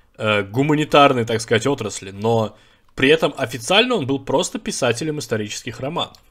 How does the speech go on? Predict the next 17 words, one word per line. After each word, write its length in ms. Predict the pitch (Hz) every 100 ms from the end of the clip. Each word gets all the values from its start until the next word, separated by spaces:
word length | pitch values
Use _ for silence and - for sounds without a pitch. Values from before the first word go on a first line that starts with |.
| _ _ _ _ _ _ _ _ _ _ _
Большую 500 | 113 110 170 185 139
часть 240 | 117 117 113
времени, 340 | 139 220 151
буквально 560 | 107 - 131 180 156 110 - -
чуть 220 | - 170
ли 80 | 160
не 120 | 131
до 140 | 120 127
перестройки 720 | 117 123 117 175 117 95 - _ _ _ _ _ _ _ - _ _ _ _ _ _ _ _ - -
и 100 | 113
гласности. 720 | 120 117 - 107 113 - - _ _ _ _ - _ _ _ -
А, 640 | 110 107 107 104 107 - _ _ _
Акуджава, 720 | 135 - 165 143 240 226 131 -
на 160 | 123 156
мой 240 | 190 127
взгляд, 580 | 107 113 139 101 - - -
э, 320 | 110 107 104